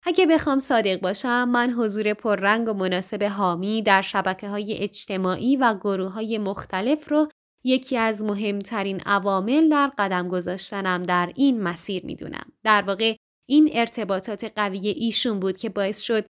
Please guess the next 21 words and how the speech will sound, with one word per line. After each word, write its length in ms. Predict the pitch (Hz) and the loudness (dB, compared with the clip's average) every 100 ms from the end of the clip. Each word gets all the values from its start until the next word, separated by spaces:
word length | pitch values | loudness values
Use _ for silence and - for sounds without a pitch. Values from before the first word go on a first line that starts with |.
| _ _ | _ _
پروژه‌ها 680 | 233 208 190 196 202 269 285 | 0 2 2 0 0 2 2
یکی 420 | 233 254 - 269 | 2 0 0 -4
پس 280 | - 294 302 | 0 -2 2
از 200 | 311 254 | 2 2
دیگری 440 | 226 190 180 175 185 | -2 -4 -4 -4 -2
به 120 | 180 | -2
من 320 | 175 175 175 | -2 -4 -6
پیشنهاد 640 | - 196 - 170 190 180 | -10 -6 -4 -4 -6 -6
بشن. 320 | - - - - _ _ _ _ _ _ - | -8 -10 -10 -14 _ _ _ _ _ _ 2
مثلاً 460 | 294 302 320 339 359 349 | 2 4 2 4 4 4
حضورم 420 | 247 233 233 233 | 2 0 0 0
در 180 | 214 196 | 2 2
پارس 480 | 202 247 190 - - | 0 -4 -4 -4 -8
کدرز 560 | 202 190 190 254 330 302 | -6 -4 -2 -2 -2 2
نمونه 520 | 277 240 233 220 220 | 2 2 0 0 -2
بارزی 560 | 208 208 202 202 208 - | 2 2 2 0 -2 -2
از 200 | 202 - | -2 -2
همین 320 | 294 330 320 | 2 4 4
ارتباطات 760 | 226 214 - 196 190 190 302 302 330 | 2 -4 -8 -4 -4 -2 -2 -2 -4
قوی 280 | 196 175 214 | -4 -4 -6
هست. 480 | 185 180 - - | -10 -12 -10 -10